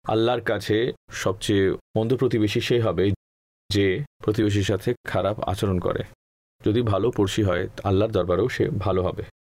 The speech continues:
আর যদি খারাপ প্রতিবেশী হয়, তবে আল্লাহর দরবারেও খারাপ প্রতিবেশী হবে। এখন এটা হচ্ছে ওই বিষয়, যদি আপনি সেটা দুনিয়ার দিক থেকে খেয়াল করেন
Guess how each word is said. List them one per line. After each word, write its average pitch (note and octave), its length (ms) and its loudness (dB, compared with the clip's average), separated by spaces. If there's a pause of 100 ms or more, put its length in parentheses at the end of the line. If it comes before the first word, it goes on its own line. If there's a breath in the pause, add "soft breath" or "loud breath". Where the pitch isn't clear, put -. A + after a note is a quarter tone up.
আর G#2 100 -2
যদি G#2+ 160 0
খারাপ G#2+ 240 -2
প্রতিবেশী F#2+ 420 2
হয়, F#2 180 0
তবে G2 200 0
আল্লাহর G2+ 300 0
দরবারেও F2+ 520 0
খারাপ F#2+ 280 -2
প্রতিবেশী G#2+ 380 0
হবে। F#2 160 -2 (1160)
এখন C3+ 200 -2
এটা A#2+ 180 0
হচ্ছে C3 220 0
ওই G#2 160 4
বিষয়, G#2 380 0 (760)
যদি A#2 180 2
আপনি A2 260 0
সেটা G2+ 320 0 (600)
দুনিয়ার G#2 280 2
দিক G2+ 160 -2
থেকে G2 260 2
খেয়াল F#2+ 240 -2
করেন F#2 320 0